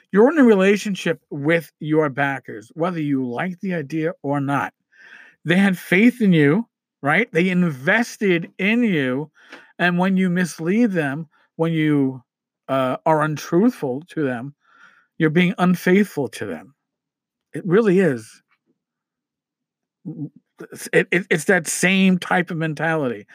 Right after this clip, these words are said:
So you know that if, by the way, if you're, if you're untruthful to people who gave you money, uh, on Kickstarter,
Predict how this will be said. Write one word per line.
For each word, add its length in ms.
So 120
you 160
know 340
that 260
if, 220
by 80
the 60
way, 200
if 120
you're, 200
if 160
you're 180
untruthful 800
to 300
people 360
who 140
gave 280
you 100
money, 380
uh, 280
on 160
Kickstarter, 580